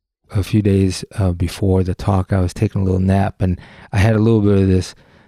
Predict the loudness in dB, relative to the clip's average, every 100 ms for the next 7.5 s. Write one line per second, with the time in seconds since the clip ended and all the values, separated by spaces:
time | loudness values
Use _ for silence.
0 | _ -2 2 4 2 -2 _ _ 0 2
1 | 4 2 2 0 0 2 0 0 0 -2
2 | 0 0 2 2 2 -2 -10 -12 -2 0
3 | 0 -2 -6 -2 0 0 -2 -2 -2 -2
4 | 0 2 2 0 0 0 0 -4 -2 -2
5 | -2 -6 -12 -20 _ _ _ _ -2 0
6 | 0 0 2 0 -2 -10 -2 2 4 4
7 | 4 2 0 -6 -10